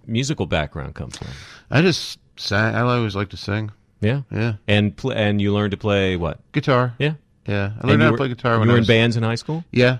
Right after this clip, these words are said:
Speaker 2: uh-huh.
Speaker 1: Bad cover bands? Original
Speaker 2: Uh,
Speaker 1: stuff?
Speaker 2: uh, b-, cover bands, yeah. Cover,
Speaker 1: Yeah.
Speaker 2: uh, I
Speaker 1: Oh,
Speaker 2: was
Speaker 1: God,
Speaker 2: in,
Speaker 1: what would you play, Jim?
Speaker 2: I was, uh, before, the first band I was in, uh, was <laughs> called, um,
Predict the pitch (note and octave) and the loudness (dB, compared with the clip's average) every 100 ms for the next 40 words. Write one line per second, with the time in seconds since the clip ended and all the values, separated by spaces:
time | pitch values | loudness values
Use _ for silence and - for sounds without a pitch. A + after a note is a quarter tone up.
0 | - A2+ C#3+ - G#2 G#2+ A#2+ A2+ A#2 C3 | -4 -6 -4 0 2 2 0 -2 -2 -2
1 | D3+ D#3 - - C#3 C#3 C#3 C3 C#3 C3 | -4 -8 -4 4 6 8 6 4 0 -2
2 | D3+ C3+ C3+ B2+ A#2 - F#2 D3 - C3 | 2 4 6 4 0 -6 -6 -6 0 2
3 | B2 A2 A2 G#2 A2+ A2 B2 A2+ A#2 A2+ | 2 0 -2 -2 -2 -2 0 0 0 0
4 | A#2 A2 A2 G#2+ A#2+ A#2+ F2 E2 F2+ E2+ | 0 2 0 2 2 2 2 2 0 -2
5 | - - D#2+ D2+ C#2 D2 B2 C3 B2+ - | -6 -8 -6 -4 -2 2 4 4 2 -2
6 | - B2 G#2+ A2 A#2+ - D3+ F3 F#3+ G3 | -6 -4 -2 -2 -4 0 2 4 4 2
7 | B2+ B2 - G3+ - D3 B2 A2 G#2+ G2 | -2 -2 0 -2 0 2 4 2 0 0
8 | G2+ G2+ G#2 - _ _ _ G#2+ G#2+ G2+ | -2 -2 -6 -12 _ _ _ 0 2 2
9 | F#2+ G2 A2 A2 - - C3 A2+ - - | 2 0 -2 -4 -6 0 2 2 0 -4
10 | A2+ G2+ | -4 -4